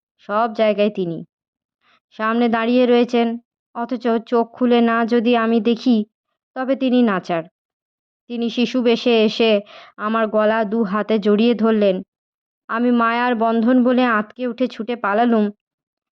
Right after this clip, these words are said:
এ বুদ্ধি নিয়ে এ চোখ দিয়ে কি ভগবান দর্শন হয়? তাঁর হাতের বন্ধনই তো মুক্তি। মুক্তি, মুক্তি বলে চিৎকার করলে কি হবে?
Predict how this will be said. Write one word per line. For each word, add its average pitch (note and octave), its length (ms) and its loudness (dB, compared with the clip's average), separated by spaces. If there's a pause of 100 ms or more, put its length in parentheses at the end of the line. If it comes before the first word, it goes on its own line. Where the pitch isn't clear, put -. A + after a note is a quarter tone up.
(200)
এ A3 160 -6
বুদ্ধি A#3+ 400 0
নিয়ে B3 420 2 (120)
এ G#3+ 160 -8
চোখ G3+ 320 -6
দিয়ে B3 260 0
কি A#3+ 200 0
ভগবান G#3 480 0
দর্শন G#3 360 0
হয়? A3 380 0 (2250)
তাঁর G3+ 320 0
হাতের A3+ 420 0
বন্ধনই A#3 520 4
তো C4 140 2
মুক্তি। G#3 480 0 (600)
মুক্তি, G3+ 400 -10
মুক্তি A3+ 360 -8
বলে A3+ 240 -2
চিৎকার A3 500 -6
করলে A#3 300 0
কি B3+ 180 0
হবে? F#3 320 -2